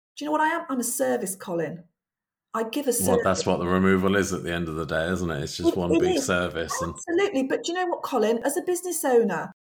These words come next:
Speaker 1: back when we started talking and I said to you, "Oh God, what do I do?" Well, I, I make a cup of tea as well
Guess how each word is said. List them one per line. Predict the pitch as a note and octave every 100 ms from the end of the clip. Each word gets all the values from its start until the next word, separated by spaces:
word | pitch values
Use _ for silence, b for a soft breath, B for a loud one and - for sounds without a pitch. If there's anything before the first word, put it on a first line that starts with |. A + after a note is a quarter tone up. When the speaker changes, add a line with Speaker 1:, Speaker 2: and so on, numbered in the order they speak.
| _ _ _ _ -
Speaker 1:
back | D4 C4+
when | D4
we | C#4
started | C4+ C4+ C4 B3+ -
talking | C#4+ C4+ C4 G#3+
and | A3
I |
said | A#3 A#3+
to | - A3
you, |
"Oh | B3+
God, | B3 A#3 A#3+
what | C4
do | C4+
I | C4
do?" | C4+ B3+ F3+
Well, | A3+
I, | A#3+ B3
I |
make | D4+ D4+
a | -
cup | -
of | -
tea | D4 D4
as | G#3+
well | C#4 B3+ F3+